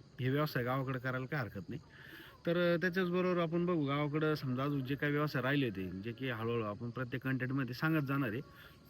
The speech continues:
तर गावाकडच्या व्यवसायामध्ये अजून बराचसा भाग मोडतो का पिठाची गिरणी हे समजा,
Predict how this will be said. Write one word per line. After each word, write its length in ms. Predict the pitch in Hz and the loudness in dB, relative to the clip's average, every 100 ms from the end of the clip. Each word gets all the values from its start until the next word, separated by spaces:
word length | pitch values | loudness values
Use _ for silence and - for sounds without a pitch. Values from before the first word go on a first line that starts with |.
| - | 0
तर 100 | 160 | 2
गावाकडच्या 500 | 165 180 180 175 180 | 4 4 4 2 2
व्यवसायामध्ये 540 | 185 180 156 170 165 | 4 4 4 4 4
अजून 280 | 151 160 156 | 4 2 2
बराचसा 300 | 175 190 175 | 0 0 0
भाग 180 | 135 117 | 0 0
मोडतो 340 | 117 104 107 | -2 -2 -6
का 100 | 123 | -6
पिठाची 360 | 123 180 175 165 | -4 -2 0 0
गिरणी 260 | 175 190 | 2 4
हे 140 | 165 156 | 4 2
समजा, 300 | 147 139 | 0 0